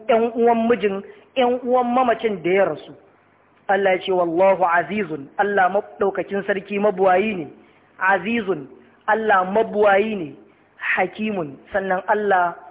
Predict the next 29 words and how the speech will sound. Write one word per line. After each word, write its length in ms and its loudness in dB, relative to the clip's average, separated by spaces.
gwani 520 -4
ne, 260 0
Allah 240 0
maɗaukakin 580 -4
sarki 320 -4
mai 220 -4
hikima 380 -4
ne. 140 -14
Wannan 380 2
ayar 440 4
mun 320 -2
gabatar 640 2
da 300 2
wannan 720 0
bayanin 520 2
cewa, 600 0
ma'ana 340 2
game 180 0
da 120 0
waccan 400 0
aya 340 4
ta 100 2
baya, 460 2
ma'ana 380 2
a 80 0
shafin 500 0
da 80 0
ya 160 4
gabata, 500 0